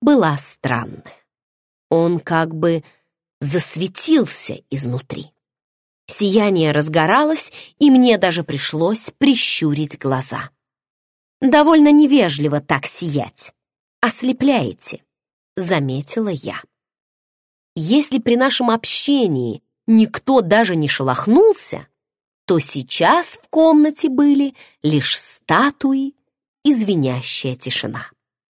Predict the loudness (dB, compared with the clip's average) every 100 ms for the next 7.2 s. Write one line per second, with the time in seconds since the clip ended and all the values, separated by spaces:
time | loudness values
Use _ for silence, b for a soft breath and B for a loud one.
0 | _ _ _ _ _ _ _ _ -4 -2
1 | 0 0 -2 -4 -8 -14 _ _ _ _
2 | _ _ _ _ _ _ -14 -8 -4 -2
3 | -2 -2 -4 -10 -14 _ _ _ _ _
4 | _ _ _ _ -12 -8 -4 -4 -4 -8
5 | -6 -2 0 2 0 0 -2 0 0 0
6 | -2 -4 -6 -6 -8 -8 -4 -4 -4 -4
7 | -6